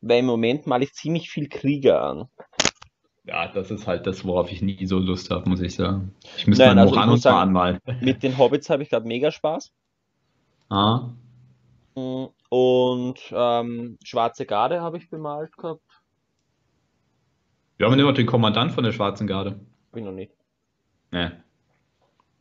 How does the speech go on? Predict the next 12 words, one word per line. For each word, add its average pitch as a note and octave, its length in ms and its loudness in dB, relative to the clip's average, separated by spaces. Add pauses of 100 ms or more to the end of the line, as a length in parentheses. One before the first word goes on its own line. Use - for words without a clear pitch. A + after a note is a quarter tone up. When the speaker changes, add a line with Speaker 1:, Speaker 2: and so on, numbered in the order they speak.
(300)
Speaker 1:
Das A2+ 140 -8
Speaker 2:
Bau - 100 2
Speaker 1:
sollte C#3 80 4
Speaker 2:
dir C3+ 120 4
eine A#2+ 140 4
Speaker 1:
demnächst A#2 180 -4
Speaker 2:
um. - 40 -14
Speaker 1:
kommen. A2 320 -8 (380)
Das G#2 160 -8
sollte C3+ 240 -6
demnächst G#2+ 380 -14
kommen. G#2 320 -12